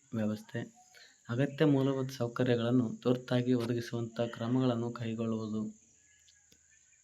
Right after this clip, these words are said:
ಅಭ್ಯಾಸಗಳನ್ನು ಇಷ್ಟೊತ್ತು ನಾವು ಹೇಳಿದರಲ್ಲಿ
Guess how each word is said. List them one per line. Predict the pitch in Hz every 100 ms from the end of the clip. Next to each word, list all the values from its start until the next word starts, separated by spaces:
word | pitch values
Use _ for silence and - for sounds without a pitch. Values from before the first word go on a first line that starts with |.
| _ _ _ _ _ _ _ _ _ _ - -
ಅಭ್ಯಾಸಗಳನ್ನು | 110 120 131 131 127 127 127 127 127
ಇಷ್ಟೊತ್ತು | 127 - 110 113 127 120 123
ನಾವು | 123 117 117
ಹೇಳಿದರಲ್ಲಿ | 117 117 120 120 120 120 127